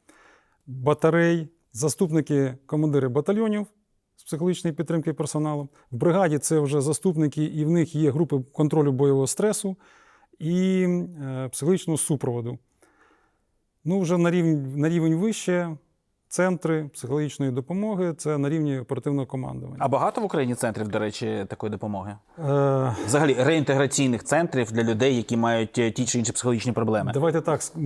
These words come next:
Speaker 1: трошечки треба. Реінтеграція — це зовсім інше. Ми,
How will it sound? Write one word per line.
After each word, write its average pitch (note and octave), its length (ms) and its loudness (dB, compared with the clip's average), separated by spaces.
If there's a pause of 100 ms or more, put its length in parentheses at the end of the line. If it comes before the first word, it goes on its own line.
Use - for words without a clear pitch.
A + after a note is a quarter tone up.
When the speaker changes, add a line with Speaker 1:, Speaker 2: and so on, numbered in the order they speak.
(140)
Speaker 1:
трошечки D#3+ 380 0
треба. D#3 360 0 (200)
Реінтеграція — E3+ 800 2
це E3+ 160 0
зовсім D3+ 420 0
інше. B2 340 -2 (160)
Ми, F#3 320 0